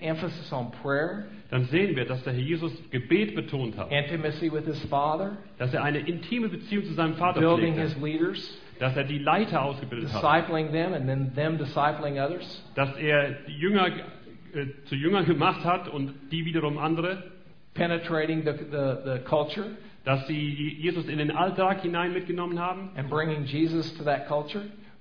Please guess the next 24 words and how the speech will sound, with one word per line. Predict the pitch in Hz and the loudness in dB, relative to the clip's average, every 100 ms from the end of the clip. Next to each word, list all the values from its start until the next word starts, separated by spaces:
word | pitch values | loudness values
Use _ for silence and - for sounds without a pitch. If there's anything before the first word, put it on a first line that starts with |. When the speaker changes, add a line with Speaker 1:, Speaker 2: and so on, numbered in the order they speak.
| - | -4
Speaker 2:
und | 139 135 | -2 4
Jesus | 185 170 151 | 4 4 -2
in | 180 180 | -2 0
die | 175 165 160 | -2 -4 -4
Umgebung, | 165 147 175 165 156 | -2 2 4 4 0
in | |
die | 147 | -2
Gesellschaft | 139 147 175 160 135 | 0 2 0 -2 -4
mit | 156 | -4
hineingebracht | 151 135 151 156 156 | 0 0 -2 -4 -4
Speaker 1:
and | 160 160 | -2 -2
then | 156 | 0
Speaker 2:
haben | |
Speaker 1:
giving | 156 160 156 | 2 0 0
people | 165 156 156 | 0 2 2
an | |
opportunity | 143 151 151 151 151 147 143 | 2 2 0 -4 -4 -4 -4
to | 135 | -4
hear | 127 151 147 | -2 -2 -2
and | 139 | -4
respond | 127 - 135 135 | -6 -4 -2 -2
to | 127 | -2
the | 123 | -2
gospel. | 123 120 - - | -2 -4 -6 -12